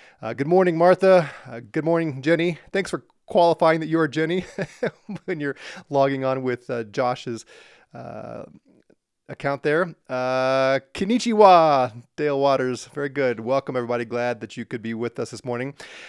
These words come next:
I'm going to, uh, pester you again, plug again, uh, the class that starts next Monday at the New Covenant School of Theology.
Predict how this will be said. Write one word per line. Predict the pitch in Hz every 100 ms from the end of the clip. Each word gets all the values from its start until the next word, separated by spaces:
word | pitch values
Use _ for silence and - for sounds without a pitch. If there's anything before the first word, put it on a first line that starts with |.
| - -
I'm | 139 151
going | 147 160 175
to, | - 190 180
uh, | 165
pester | - 185 196 -
you | 185 180
again, | 175 151 175 190
plug | - 165 175 170
again, | 160 131 165 170 190 165 147
uh, | 127 127 123
the | 120
class | 107 - 143 143 143
that | 147
starts | - 139 131 - 127
next | 117 131 - 131
Monday | 127 135 117 117 135
at | 123
the | 120
New | 120
Covenant | 120 135 120 117
School | - 123
of | 117
Theology. | - 113 113 113 110 123